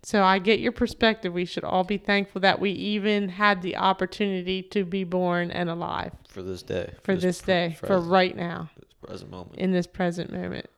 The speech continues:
Speaker 1: But who are we right
Speaker 2: Because
Speaker 1: now in this present moment is what I'm trying to figure out.
Speaker 2: The present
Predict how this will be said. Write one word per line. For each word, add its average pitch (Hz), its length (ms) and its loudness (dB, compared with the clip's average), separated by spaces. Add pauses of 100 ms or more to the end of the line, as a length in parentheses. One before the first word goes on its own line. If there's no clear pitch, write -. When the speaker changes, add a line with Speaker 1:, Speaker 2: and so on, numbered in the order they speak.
(100)
Speaker 1:
But 190 220 6
who 208 240 6
are 196 160 6
we 170 320 -4
right 175 220 -2
Speaker 2:
Because 175 180 4 (200)
Speaker 1:
now - 100 -18
in 180 80 -6
this 185 160 -2
present 175 420 -2
moment 180 400 -4
is - 200 -4
what 175 100 2
I'm 165 100 -2
trying 175 240 0
to 175 60 -2
figure 180 340 -2
out. 170 300 0 (500)
Speaker 2:
The - 80 -14
present 113 500 -4